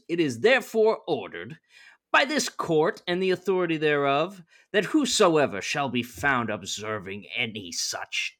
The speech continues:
day as Christians or the like, either be force bearing of labor, feasting, or any other way, upon any such account as foresaid,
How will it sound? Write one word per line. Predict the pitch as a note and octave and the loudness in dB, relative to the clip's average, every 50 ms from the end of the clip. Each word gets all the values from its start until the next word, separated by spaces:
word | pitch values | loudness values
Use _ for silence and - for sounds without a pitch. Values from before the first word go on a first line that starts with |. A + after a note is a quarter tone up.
| _ | _
day | - G2+ G#2+ G#2 G#2 G#2 G2 | -8 -6 -4 -2 -2 0 0
as | G#2 G2+ F#2 - | -2 -4 -6 -10
Christians | _ _ - - - F#3+ F3+ - - - D3+ D3 C#3 C3 A2+ B2 | _ _ -14 -4 0 2 2 2 0 -6 -6 -6 -4 -4 -4 -4
or | B2 A#2+ A#2 | -4 -4 -2
the | A#2+ A#2+ | -2 -2
like, | A#2 A2+ A2+ A2 G#2+ G#2+ _ _ _ - - _ _ _ _ _ - | -2 0 0 0 -2 -4 _ _ _ -20 -20 _ _ _ _ _ -4
either | A3+ A#3 A3+ F#3+ F#3+ F3 | -2 0 4 4 4 4
be | D3 D3+ C#3 B2 | 4 0 -2 -2
force | - - - - - - - - A3 G#3 G3 G#3 G3+ - | -4 -8 -20 -20 -20 -14 0 2 4 4 4 4 0 -2
bearing | C3 A#2 - C#3+ D3+ D#3+ E3+ E3+ E3+ E3 D#3 | -10 -6 -2 2 4 4 4 4 2 0 -2
of | C3+ A#2+ B2+ | -4 -2 0
labor, | C#3 D3+ D3+ D3+ C#3+ D#3 D3 C#3 C#3 - _ _ _ _ | 0 2 2 2 2 2 -2 -2 -2 -8 _ _ _ _
feasting, | - - - - - A3 G#3+ G3+ - - - - F3 E3+ E3 E3 E3 _ _ - - - | -16 -16 -14 -8 -6 -4 -4 -4 -4 -6 -2 -2 -2 -2 -2 -6 -8 _ _ -18 -10 -2
or | A#2+ C#3+ D#3 | 2 2 2
any | F3 F#3 F3+ E3 D#3+ | 2 2 0 0 0
other | D3+ C#3+ C3 A#2 A2 | 0 2 2 0 0
way, | G2+ G#2 G2 G2 G2 F#2+ F2 - _ _ _ _ _ - | 0 -2 -2 -2 -4 -4 -6 -8 _ _ _ _ _ -10
upon | - A2 - - - F#3+ G3+ G3 F#3 F3+ - - | -10 -10 -10 -6 -2 0 2 2 2 0 -4 -4
any | D#3 D#3+ E3 D#3 D3 B2 | -4 -2 -2 -2 -4 -4
such | - - - C#3+ B2+ - - | -6 -4 -2 -4 -4 -4 -6
account | - _ _ - - - - C3+ A#2+ B2 - | -12 _ _ -18 -10 -4 -2 -2 -2 -2 -6
as | A#2 G#2+ - | -8 -8 -8
foresaid, | - - - - - A#2+ B2+ B2 A#2+ - - - - G2 D#2+ D#2+ E2 | -10 -14 -16 -14 -8 -4 -4 -2 -2 -4 -6 -8 -8 -8 -8 -10 -10